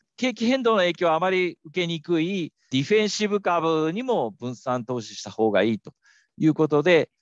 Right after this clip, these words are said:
まあ、医薬品とか通信っていうのは、あまり景気の影響を受けないんで、武田薬品、ケーディーディーアイはディフェンシブ株。で、三菱ユーエフジェーは、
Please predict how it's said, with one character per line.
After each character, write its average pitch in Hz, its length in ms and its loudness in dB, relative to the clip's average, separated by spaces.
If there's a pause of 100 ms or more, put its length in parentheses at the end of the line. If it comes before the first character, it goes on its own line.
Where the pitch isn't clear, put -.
ま 147 80 -2
あ、 151 40 2
医 170 140 -2
薬 220 340 2
品 220 300 -2
と 220 180 -2
か 135 460 -2
通 214 220 -2
信 135 240 -4
っ - 20 -14
て - 100 -6
い 117 40 -2
う 117 40 -2
の 143 100 -4
は、 165 340 4 (320)
あ 202 120 -2
ま 254 140 0
り 240 340 -4
景 156 200 0
気 151 140 -4
の 143 120 0
影 139 160 2
響 135 240 0
を - 20 2
受 131 160 -2
け 143 40 0
な 107 160 0
い 90 100 -8
ん 104 60 -14
で、 147 340 -2 (140)
武 139 200 -4
田 160 60 2
薬 151 160 2
品、 123 180 -8
ケ 135 140 -2
ー 131 40 -2
デ 120 80 -2
ィ - 20 -2
ー 113 40 -6
デ 123 60 -6
ィ 120 40 0
ー 123 40 2
ア 143 40 4
イ 160 40 0
は 196 140 4
デ - 100 -6
ィ 104 40 -4
フ 107 80 -6
ェ 113 60 0
ン 104 60 -2
シ - 160 -12
ブ 87 140 -14
株。 80 280 -10 (600)
で、 156 60 4
三 170 100 6
菱 277 340 0
ユ 254 60 4
ー 254 60 4
エ 254 80 4
フ 247 100 2
ジ 247 100 2
ェ 254 120 8
ー 202 40 6
は、 190 360 4